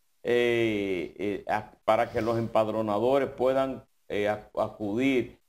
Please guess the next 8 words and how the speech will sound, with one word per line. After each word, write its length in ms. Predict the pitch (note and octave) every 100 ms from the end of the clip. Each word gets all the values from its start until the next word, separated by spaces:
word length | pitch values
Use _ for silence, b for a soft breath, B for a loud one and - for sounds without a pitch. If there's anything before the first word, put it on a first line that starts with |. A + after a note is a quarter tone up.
| _ _ -
eh, 540 | G#2 A2 A2 G#2+ G2 -
casa 360 | A#2+ B2+ B2+
por 280 | A2 G#2 -
casa 520 | B2 B2+ A#2+ A2 G2 -
en 180 | G#2+
aquellos 480 | G2 F2+ A2+ A#2 A#2
lugares 500 | A2 G2+ G#2+ A2+ G#2+
donde 440 | G2+ G#2 F#2+ G2